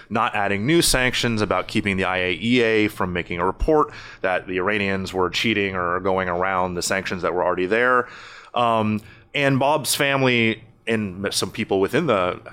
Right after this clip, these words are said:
government or former F B I, uh, were, were vehement that this was a missed opportunity, perhaps. Um, would this be giving in, kind of the whole idea we don't negotiate with terrorists or hostage takers,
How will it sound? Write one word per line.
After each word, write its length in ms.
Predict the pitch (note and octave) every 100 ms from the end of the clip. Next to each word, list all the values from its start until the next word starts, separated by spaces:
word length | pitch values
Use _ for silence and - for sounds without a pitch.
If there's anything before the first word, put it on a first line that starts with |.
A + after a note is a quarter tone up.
| E2+ -
government 400 | G2+ F2+ F2 F#2+
or 80 | F2
former 400 | - G2+ F2+ F2
F 140 | -
B 100 | G2+
I, 360 | A2+ A2+ G2+ G2+ - - - -
uh, 300 | G2 F#2+ F#2+
were, 260 | A2 A#2
were 160 | A#2 B2+
vehement 600 | G#2 C#3 D3 G#2 F#2 -
that 400 | G2 F2+ F2 - - - _ -
this 120 | A#2+
was 120 | A2+
a 40 | G#2+
missed 240 | G#2 -
opportunity, 540 | F2+ G2+ - G2 F#2
perhaps. 720 | F2+ - - F2+ E2 - - - - - - -
Um, 440 | B2 B2 A#2+ A2+ - - _ _ _ _ _ _ _ - _ _ _
would 300 | D#3+ C#3 F3+
this 180 | A#3 A3+
be 180 | - F#3
giving 480 | B2 B2+ C3 C3 A#2+
in, 420 | A2+ G2+ F2+ F2
kind 180 | - G#2
of 60 | G2+
the 60 |
whole 220 | F#2+ A#2 G#2+
idea 200 | G2+ G2
we 100 | G#2
don't 140 | G#2
negotiate 680 | G#2 G2 G2+ - G#2 F#2+ F#2
with 160 | F#2+ -
terrorists 500 | - G2+ F2+ F2 -
or 60 |
hostage 520 | F2 - F#2+ - F2 -
takers, 460 | F2 E2 D2 -